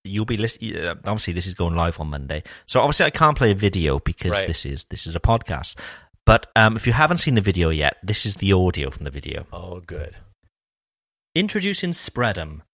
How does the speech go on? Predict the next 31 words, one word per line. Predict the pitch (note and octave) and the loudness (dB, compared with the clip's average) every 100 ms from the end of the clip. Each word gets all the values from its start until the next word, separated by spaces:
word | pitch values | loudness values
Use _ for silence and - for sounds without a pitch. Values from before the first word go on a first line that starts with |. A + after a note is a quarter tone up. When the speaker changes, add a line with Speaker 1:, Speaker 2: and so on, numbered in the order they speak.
| _ | _
Speaker 1:
tactical | - - G3 F#3+ E3 D3+ | -4 0 2 2 0 -2
Speaker 2:
<laughs> | |
Speaker 1:
butter | B2+ C#3+ - | 0 -2 0
knife | G2+ F#2+ F#2 - | -2 -2 -4 -8
for | G2+ - | -12 -2
any | C#3 A2+ | -2 0
situation, | F2 G2 - F#2+ E2+ D#2+ F2+ F2+ - - - - - - | -4 -6 -6 -4 -4 -6 -10 -12 -10 -12 -12 -18 -20 -8
featuring | C#3+ - A2+ | -6 -2 -2
the | G2+ | -2
patented | - C3+ B2 A#2 A#2 A#2 - _ - | -4 -4 -4 -6 -4 -6 -6 _ -10
Accesso | - - D#3 D3+ G#2+ F#2 | -8 -4 -4 -2 -4 -4
Rail | F2+ F2 D#2+ | -4 -6 -8
technology, | - G2 - F2+ E2+ E2 D#2+ - _ _ _ _ | -8 -10 -8 -8 -8 -12 -16 -20 _ _ _ _
empowering | G#2 G2+ C#3+ D3+ E3 D3+ | -8 -4 0 0 -2 -2
you | C#3+ E2+ D#2 _ | -2 -4 -8 _
to | - | -10
spread | - B2 B2+ | -4 -2 -2
butter | - A#2 - E2 - | -2 -2 -2 -8 -8
in | F#2+ G2 | -10 -6
any | - C3 B2 | -2 -2 0
environment | A#2 G2+ G2 E2+ D#2+ E2 - _ _ _ | -2 -2 -2 -4 -8 -16 -20 _ _ _
with | A2 | -2
upgrades | C3+ - - F#2+ D#2+ - - | -2 -4 -4 -4 -6 -10 -14
such | - - G2+ | -10 -8 -6
as | F#2+ - | -8 -10
the | F#2+ | -12
grooming | - G#2+ A2+ A#2+ A2+ | -6 -2 0 -2 -4
pack, | B2 A#2+ A2+ - _ _ _ _ _ | -4 -6 -6 -14 _ _ _ _ _
the | - | -8
nav | F2+ F2+ G2+ A2 G#2+ | -6 -2 0 0 -4
pack, | - A#2 G#2+ - - | -6 -4 -6 -10 -20